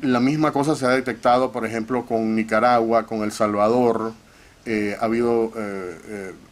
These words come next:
en algunos momentos, algunos episodios con Ecuador, cuando estaba, eh, eh, Correa. Y, y la, el, el, la preocupación principal, ¿no? Y esto para cerrar, es que, eh, me parece que este fenómeno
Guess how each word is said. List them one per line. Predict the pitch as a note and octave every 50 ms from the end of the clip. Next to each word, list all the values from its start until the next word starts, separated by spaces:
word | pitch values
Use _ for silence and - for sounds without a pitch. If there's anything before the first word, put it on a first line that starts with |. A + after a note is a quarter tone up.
| - - - -
en | B2+ A2 G2+
algunos | G2+ G#2 A#2 B2 B2
momentos, | B2 A2 A2 A2+ A2 G#2+ A#2 A2
algunos | G#2+ G#2+ A2 A#2 B2
episodios | A2+ - A#2 G#2+ - A2+ A2 A2+ A2
con | - A2 G#2+
Ecuador, | G#2 - - G#2 G#2 A2+ B2 C3+ C#3 C3 A#2 A2+ A#2 A2+
cuando | - A2 G#2 G#2
estaba, | F#2 - G#2+ G#2 A2 A2 A2 G#2+ F#2 F2 -
eh, | G#2 G2 G2 F#2+ F2 F2 F2+ E2 E2+ E2+ - - - -
eh, | G#2 F#2 F2 F2 E2 - - - - - - - - - - - - - -
Correa. | - A#2 A2+ A#2+ C#3 C3+ B2 A#2+ C#3+ E3 - - - - - - - - - - - F#3+ F#3+ F#3+ F#3+ F3+ E3+ - - - - - - - _ _ - - - - - - - _ - - - -
Y, | E3 E3 D#3+ D3+ D3 D3 D3 C#3+ - - - - - - - - _ - - - - - - - - - _ - - - - -
y | - D3+ C3+
la, | C#3 C#3+
el, | C#3+ C#3+ D3+ C#3 -
el, | - C3+ C3 A#2+ - C#3+ C3+ - C#3 B2+ A2 A2 - - B2 A#2+ C3 C3
la | B2+ B2
preocupación | B2+ C#3 B2 B2+ C3 C3+ - E3+ E3+ D#3+
principal, | E3+ E3 D#3 D3+ C3+ - D#3 D3 C#3 B2+ B2
¿no? | C#3 C#3+
Y | B2+
esto | A2+ A2+ -
para | A#2 C3 A#2 A#2
cerrar, | A2+ C3 A#2 B2+ C#3+ C3+ C3 B2 -
es | C3+ C3 C#3 C#3 - -
que, | - - - C3+ B2+ B2 A#2 B2 - - - - - - - -
eh, | C3 B2 A#2
me | A#2 C3 A#2+
parece | - B2 A#2+ B2 A#2+ - D3
que | - C3+
este | B2 - - D3
fenómeno | C#3 - C3 B2 B2 B2+ C3 C3+ C#3 C#3 C3 B2